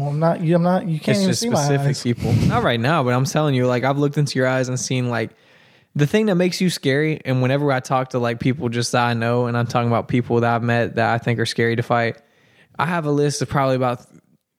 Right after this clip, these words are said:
Speaker 2: three to five people that I know in my personal life that I'm like, this dude genuinely makes me feel like, I don't know, like, it, it would be a, if I had a good chance, at best it's fifty, fifty percent chance with that guy. You know what I mean?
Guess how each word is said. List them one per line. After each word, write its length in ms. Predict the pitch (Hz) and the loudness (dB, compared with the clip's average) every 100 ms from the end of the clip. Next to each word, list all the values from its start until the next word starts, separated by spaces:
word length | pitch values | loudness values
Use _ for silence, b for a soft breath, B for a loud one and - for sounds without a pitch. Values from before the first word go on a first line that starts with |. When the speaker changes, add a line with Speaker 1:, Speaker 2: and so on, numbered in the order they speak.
| _ _ | _ _
Speaker 2:
three 340 | - 151 180 190 | -4 0 2 2
to 140 | 156 | 0
five 420 | 131 139 147 143 | 0 0 2 0
people 300 | - 131 131 | 0 -2 0
that 120 | 123 127 | 0 2
I 120 | 123 | 2
know 180 | 123 127 | 0 0
in 60 | |
my 100 | 123 123 | 0 0
personal 400 | 127 123 127 120 | 0 0 0 0
life 200 | 120 117 | 0 0
that 120 | 120 | -2
I'm 120 | 123 120 | -2 0
like, 260 | 110 110 - _ _ - | -2 -2 -8 _ _ -4
this 160 | 139 143 | -2 0
dude 320 | 156 151 127 | 0 0 0
genuinely 400 | 131 135 139 131 | 0 2 2 0
makes 260 | 131 127 - | 0 -2 0
me 120 | 123 | -2
feel 260 | - 123 | 0 0
like, 320 | 120 117 113 - _ _ - | 2 0 -2 -8 _ _ -2
I 180 | 147 | 0
don't 120 | 143 127 | 2 0
know, 200 | 110 110 | -2 0
like, 180 | 123 | 0
it, 220 | 135 135 - | 0 -2 0
it 160 | 139 151 | 2 2
would 100 | 143 | 2
be 140 | 143 | 2
a, 220 | 127 117 - | 0 -4 -4
if 160 | 135 139 | 0 2
I 160 | 156 | 2
had 240 | 160 160 147 | 0 0 0
a 60 | |
good 200 | 131 135 135 | 0 -2 0
chance, 420 | 139 131 131 - - _ _ _ _ _ | 0 0 -2 -6 -14 _ _ _ _ _
at 220 | 143 135 127 | -2 0 2
best 260 | 135 131 | 0 0
it's 140 | 107 - | -6 -4
fifty, 580 | 131 120 - - - - _ - | 0 0 -2 -14 -14 -18 _ -2
fifty 240 | 135 131 | 0 0
percent 380 | 113 123 120 - | 0 0 0 0
chance 260 | 120 123 | -2 -2
with 80 | 120 | -2
that 140 | 120 - | -2 -2
guy. 340 | - - - - | -4 -4 -6 0
You 80 | 123 | 2
know 60 | |
what 60 | 120 | 4
I 40 | |
mean? 260 | 123 127 131 | 2 2 0